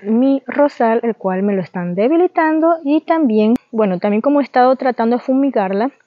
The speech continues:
es también lo que le he estado poniendo. Pero no veo avance en ella. Entonces, como el problema está aquí, desde el sustrato,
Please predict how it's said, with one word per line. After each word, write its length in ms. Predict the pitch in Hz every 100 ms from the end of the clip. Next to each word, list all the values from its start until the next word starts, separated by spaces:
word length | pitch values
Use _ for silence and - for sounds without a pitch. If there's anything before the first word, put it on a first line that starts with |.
| -
es 200 | 202 180
también 400 | 202 185 170 185
lo 80 | 190
que 160 | -
le 80 | 160
he 40 | 139
estado 320 | - 180 180
poniendo. 520 | - 254 285 196 170 _ _ _ _ _ _ - -
Pero 220 | 220 262
no 180 | 269 196
veo 160 | 190 226
avance 400 | 208 190 185 226
en 100 | 226
ella. 320 | 202 202 214 - - - -
Entonces, 680 | - 208 - 220 269 262 - _ _
como 220 | 214 214
el 80 | 214
problema 440 | 220 214 226 302 370
está 160 | -
aquí, 380 | 285 - 247 277 - _ -
desde 380 | 196 208 233
el 80 | 226
sustrato, 720 | 226 233 - 208 190 - 190